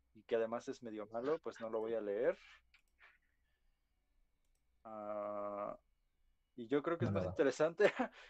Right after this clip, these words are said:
Speaker 1: No sé dónde lo encontré y lo agregué a una lista. <laughs> Pero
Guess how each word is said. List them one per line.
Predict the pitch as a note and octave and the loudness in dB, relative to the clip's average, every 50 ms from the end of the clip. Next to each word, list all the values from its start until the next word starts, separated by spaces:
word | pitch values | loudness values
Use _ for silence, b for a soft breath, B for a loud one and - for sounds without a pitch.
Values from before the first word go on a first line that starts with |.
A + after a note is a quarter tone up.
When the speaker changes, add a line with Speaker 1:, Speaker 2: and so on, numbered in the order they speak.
| B B | B B
Speaker 1:
No | - F3 G#3+ | 0 2 2
sé | - - B3 | 6 8 10
dónde | B3 B3 A#3+ A3 G#3+ | 10 10 8 6 4
lo | F#3+ F#3 | 0 -2
encontré | E3+ D#3 - - F3 E3+ - - E3+ G3 | -4 -4 -6 -6 -8 -6 -4 0 0 0
y | G3 - G#3 | 2 2 2
lo | G#3 | 2
agregué | F3+ F3+ F3+ E3+ - | 4 2 2 2 0
a | A3+ | -2
una | A3+ G#3+ F#3 | -2 -2 -2
lista. | F#3+ - - - - - - - - - _ | -4 -6 -12 -16 -18 -6 -4 -4 -4 -2 _
<laughs> | A#3 A3+ - - A#3 A#3 - - C4+ C4+ A3+ - _ _ - - _ _ _ _ B B B3+ C4+ B3 A#3+ B B B B B B B B B _ _ _ _ _ _ - - | -4 -6 -6 -4 -6 -8 -8 -8 -12 -16 -16 -16 _ _ -20 -20 _ _ _ _ B B -18 -18 -18 -18 B B B B B B B B B _ _ _ _ _ _ -20 -10
Pero | - C3+ C3 C3 B2+ B2 B2 B2 B2 B2 B2 A#2+ A#2+ A#2+ A#2 A#2 A#2 A#2 A#2+ A#2+ | -6 -6 -4 -4 -2 -2 -2 -2 -4 -4 -4 -4 -4 -4 -4 -4 -6 -6 -8 -12